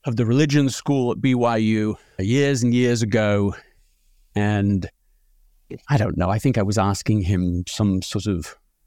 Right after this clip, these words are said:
deep question like, you know,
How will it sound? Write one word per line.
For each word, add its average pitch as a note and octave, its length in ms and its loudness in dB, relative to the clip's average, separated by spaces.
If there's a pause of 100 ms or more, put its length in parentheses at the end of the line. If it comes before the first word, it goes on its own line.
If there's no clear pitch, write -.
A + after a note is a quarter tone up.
(320)
deep A#2+ 280 2
question G2 760 0
like, G2 680 0 (520)
you F#2+ 100 -4
know, F2 280 -6